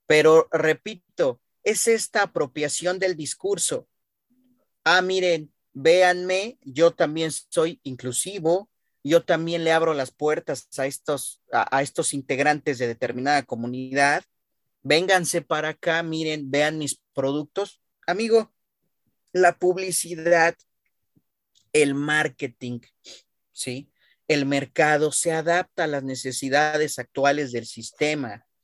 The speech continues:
En determinado momento, no recuerdo si fue la marca de Volkswagen, que tenía un, un, un símbolo de la Alemania nazi de ese entonces.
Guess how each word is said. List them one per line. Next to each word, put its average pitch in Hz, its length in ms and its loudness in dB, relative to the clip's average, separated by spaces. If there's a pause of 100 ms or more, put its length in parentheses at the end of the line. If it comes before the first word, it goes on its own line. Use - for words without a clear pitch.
(240)
En 170 160 4
determinado 202 600 2
momento, 214 760 0
no 175 140 -2
recuerdo 196 460 0
si 151 220 -10
fue 170 360 2
la 147 120 0
marca 147 380 -2
de 127 120 -4
Volkswagen, 131 840 -2 (960)
que 170 380 2
tenía 220 640 0 (100)
un, 175 280 -4
un, 196 380 -6
un 180 280 -4
símbolo 185 840 2
de 143 160 -2
la 135 120 0
Alemania 147 560 -4
nazi 156 460 -4
de 139 120 -2
ese 143 200 -4
entonces. 131 640 -6